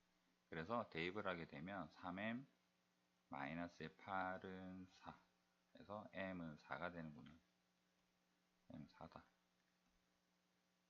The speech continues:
그 다음에 이제 무게중심 가지고 한번 정리해 봅시다. 여기 X 좌표만 볼게요. G에서 G 다시를 갈 때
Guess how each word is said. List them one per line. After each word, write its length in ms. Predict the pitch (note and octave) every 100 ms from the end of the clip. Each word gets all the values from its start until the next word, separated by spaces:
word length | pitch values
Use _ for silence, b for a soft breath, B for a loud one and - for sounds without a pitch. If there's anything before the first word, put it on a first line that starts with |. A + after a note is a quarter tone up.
| _ _ _ b b b b _ _ _
그 120 | -
다음에 580 | - E2+ D#2 E2+ G#2+ B2+ - _ _ _ _ _ _ _ _ _ _ _ _ _ _ _ _ _ _ _ _ _ _ _ _ _ - _ _ _ _ _
이제 120 | F#2 G#2
무게중심 600 | G#2+ E3+ C#3+ B2 B2+ B2
가지고 360 | B2 A#2+ G#2
한번 200 | F#2+ F#2+
정리해 300 | - E2 F#2+
봅시다. 340 | A2 F2 - - B B -
여기 140 | D3+
X 260 | A3 - A3+
좌표만 440 | A2+ - C3 C3
볼게요. 380 | G#2 - E2+ F#2+ - b b b b b _ -
G에서 840 | - F#3+ F#3 D#3+ C#3+ C3+ C3+ C3 -
G 160 | -
다시를 440 | B2 E3 D#3+ B2+ A2+
갈 300 | A#2 A#2+ -
때 420 | G2 G#2+ F2+